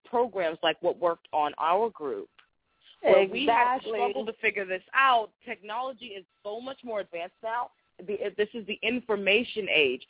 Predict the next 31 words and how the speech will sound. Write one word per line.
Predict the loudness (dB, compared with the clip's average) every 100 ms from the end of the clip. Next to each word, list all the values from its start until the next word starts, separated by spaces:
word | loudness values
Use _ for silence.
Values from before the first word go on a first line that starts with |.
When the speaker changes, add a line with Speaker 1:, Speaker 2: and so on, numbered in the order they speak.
| _ _
Speaker 1:
So | 0
they're | 2 2
going | 0 -4
to | -4
be | -4
Speaker 2:
Mm-hmm. | 0
Speaker 1:
inner | 2 2 -2 -4
formed | -6 -6 -6
as | -4
well | 0 0
as | -2 _
outer | 0 0 -2 -8
formed | -6 -8 -4
by | -4 -4
everything, | -2 -4 -4 -8 -10 -10
the | -8 -10 -6
wealth | 0 2 0 -6 -14 _ _ _
of | -10 -4
knowledge | 0 2 2 -2 -6
that's | -10 -4
out | -4 -2
there | -6
that | -8 -6
they | -8
can | -8
just | -14 -2
type | 0 2
up | 2 -2
in | -2 -6
the |
computer | -6 -6 -4 0 0